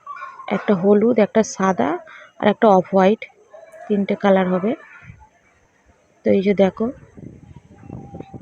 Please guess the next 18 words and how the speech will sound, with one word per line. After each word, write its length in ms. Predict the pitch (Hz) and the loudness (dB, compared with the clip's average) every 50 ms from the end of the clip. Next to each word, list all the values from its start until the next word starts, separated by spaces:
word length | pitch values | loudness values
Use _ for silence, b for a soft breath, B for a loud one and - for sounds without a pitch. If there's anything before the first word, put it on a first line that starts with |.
| - - - - - - - - - - - - - | -20 -20 -20 -20 -20 -20 -20 -20 -20 -20 -20 -12 -4
তো 60 | - 247 240 | 0 0 2
এবার 140 | 214 233 226 | 4 6 6
রিলস 260 | 202 214 208 214 196 185 214 | 6 6 4 4 2 2 2
যখন 180 | 208 - 214 214 208 | 2 2 2 2 2
বানাবো 360 | 208 202 196 202 196 185 202 208 208 - - - - - - | 2 2 2 2 0 -2 -2 -6 -6 -10 -16 -20 -12 -8 -8
এটা 180 | 196 - 202 190 | -4 -2 0 2
দিয়ে 160 | 202 202 190 | 2 2 0
একটু 140 | - - 214 | 0 -2 -2
বানাবো। 400 | 185 202 190 185 185 190 180 185 190 208 - - - - - - - - - - - - - - - - - - - - - - - - - - - | 0 0 0 0 -2 -4 -4 -6 -10 -12 -16 -18 -20 -20 -20 -20 -20 -20 -20 -20 -20 -20 -20 -20 -18 -18 -18 -18 -18 -20 -20 -20 -20 -16 -12 -10 -4
ঘরে 240 | - 208 190 190 202 | 0 2 2 4 4
তো 100 | - - 214 | 4 4 6
লাইট 340 | 214 208 208 208 220 214 - - - | 6 6 6 4 2 2 0 -4 -8
থাকলেও 340 | - 220 220 208 208 220 240 | -4 -2 -2 0 2 2 2
কিন্তু 260 | 220 - 233 220 208 208 208 | 2 2 0 0 2 2 2
লাইট 160 | 214 214 - | 2 2 2
কম 220 | - - 214 202 202 | 2 2 2 2 2
কম 160 | 196 - 214 214 | 0 0 0 2
লাগে, 300 | 208 202 202 185 220 269 | 2 0 0 -2 -2 -4